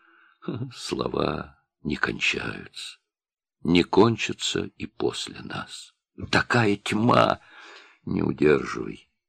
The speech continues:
Не вынесу. Силы уходят. А я хочу сам. Такая тьма!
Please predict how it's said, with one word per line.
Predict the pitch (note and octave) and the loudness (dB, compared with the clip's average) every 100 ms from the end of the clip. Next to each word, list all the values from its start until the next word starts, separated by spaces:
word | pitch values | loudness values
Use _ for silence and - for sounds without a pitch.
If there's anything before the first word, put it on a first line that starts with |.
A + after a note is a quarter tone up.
| _ _ _ _ _ _ - | _ _ _ _ _ _ -2
Не | D#2 E2 | 4 6
вынесу. | D#2+ G2 D2 - - _ _ _ | 6 4 0 -6 -12 _ _ _
Силы | - - B2 - | -4 0 0 2
уходят. | D#2 - - - - - _ _ _ _ _ _ | 2 2 0 0 -10 -20 _ _ _ _ _ _
А | - A1 | 0 2
я | A#1 G2 | 2 -2
хочу | - - - - | -2 -2 -2 -2
сам. | - - - - - - _ _ _ _ - | -2 0 2 0 -2 -10 _ _ _ _ -4
Такая | - - G#2+ G2+ G2+ | -2 4 6 6 4
тьма! | - A#2 C#3+ A#2+ E2+ | 4 4 8 8 6